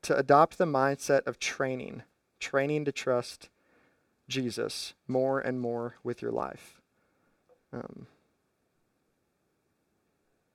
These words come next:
we all have an important role to play here. Um, if, if this is the church where God's called you to be. But probably the most important role for each of us is just daily repentance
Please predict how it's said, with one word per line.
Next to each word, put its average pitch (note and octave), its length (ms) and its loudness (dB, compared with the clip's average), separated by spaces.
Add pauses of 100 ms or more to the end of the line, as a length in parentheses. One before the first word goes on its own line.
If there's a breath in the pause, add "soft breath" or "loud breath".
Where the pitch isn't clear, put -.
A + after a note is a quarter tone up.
(140)
we C#3 120 2
all C#3 200 6
have D3 180 4
an C#3+ 60 0
important B2 480 -2
role C3 280 4
to D3+ 120 -4
play D3 260 2
here. D#3+ 380 -2 (220)
Um, - 480 -8 (760)
if, B2+ 180 2
if B2 120 -4
this C#3+ 220 2
is B2+ 140 -8
the B2+ 100 -4
church D3 400 -2
where C3 100 -2
God's B2+ 240 4
called C3 280 -2
you C#3 60 -4
to C3 80 -2
be. C#3+ 280 -2 (400 soft breath)
But - 200 6
probably A3+ 260 4
the E3+ 80 2
most D3 280 0
important D3 420 -2
role C#3+ 180 2
for B2+ 180 -6
each C3 180 -4
of D3 100 -4
us D#3 200 -2
is A#2+ 320 -10 (560)
just B2+ 220 -10
daily C3+ 340 6
repentance - 840 -6